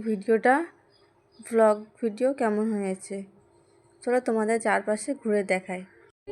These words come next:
তো তোমরাই বলো, একটা জীবনে কী আছে? কিচ্ছু আছে? কিচ্ছু নাই। তো যতদিন জীবন আছে ততদিন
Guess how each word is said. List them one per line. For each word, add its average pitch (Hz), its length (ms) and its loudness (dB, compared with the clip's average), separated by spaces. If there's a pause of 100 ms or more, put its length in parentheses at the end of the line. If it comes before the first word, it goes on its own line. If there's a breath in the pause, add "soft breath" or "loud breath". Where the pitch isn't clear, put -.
(260)
তো 277 100 6
তোমরাই 262 560 10
বলো, 226 300 8 (400)
একটা - 340 0
জীবনে 240 420 0 (120)
কী 269 200 0
আছে? 208 320 -2 (200)
কিচ্ছু - 340 -4
আছে? 233 280 2 (180)
কিচ্ছু - 340 -12
নাই। 214 240 -4 (680 soft breath)
তো 269 80 4
যতদিন 262 600 4
জীবন 262 400 2
আছে 254 300 4 (1000 loud breath)
ততদিন 233 520 -2